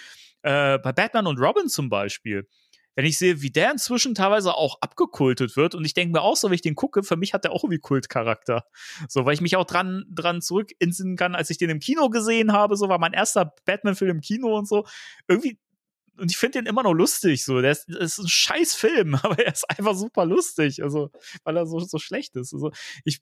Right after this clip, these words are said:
du merkst halt bei ganz vielen Sachen irgendwie mit Ver-, viel vergangener Zeit, irgendwann entsteht da trotzdem so ein gewisser Kult und so eine, ne, man blickt zurück und denkt sich, "Ach, so schlimm war's eigentlich gar nicht." Und dann guckst du dir das nochmal mit,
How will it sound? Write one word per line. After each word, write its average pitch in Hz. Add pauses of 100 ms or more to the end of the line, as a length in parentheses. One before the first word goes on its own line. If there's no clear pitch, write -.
(220)
du 175
merkst 202
halt 226
bei 196
ganz 240
vielen 233
Sachen 208
irgendwie 202
mit 180 (640)
Ver-, - (400)
viel 269
vergangener 208
Zeit, 202
irgendwann 202
entsteht 196
da 190
trotzdem 208
so 190
ein 185
gewisser 180
Kult 220
und 175
so 170
eine, 160
ne, 175
man 156
blickt 165
zurück 208
und 185
denkt 185
sich, 180
"Ach, 160 (200)
so 196
schlimm 170
war's 214
eigentlich 226
gar 185
nicht." 185
Und 170
dann 156
guckst -
du 160
dir -
das 156
nochmal 147
mit, 135